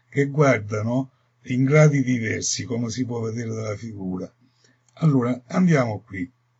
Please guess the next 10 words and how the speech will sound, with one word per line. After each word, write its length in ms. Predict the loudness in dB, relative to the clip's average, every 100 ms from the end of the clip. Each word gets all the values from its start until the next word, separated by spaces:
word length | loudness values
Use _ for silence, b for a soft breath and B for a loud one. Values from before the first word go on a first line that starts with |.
| _ _ _ _ _ _ _ _ _
From 560 | 0 6 8 6 4 -4
e 180 | -10 -10
to, 280 | -8 -8 -8 _ _ _
cioè 220 | -6 -6
da 380 | 0 4 4 2 _ _ _
a, 280 | -4 -4 -4 _
eh, 200 | -12 -10
sta 180 | -6 -4
a 40 |
significare. 880 | -2 -4 -6 -8 -6 -2 -2 -2 -8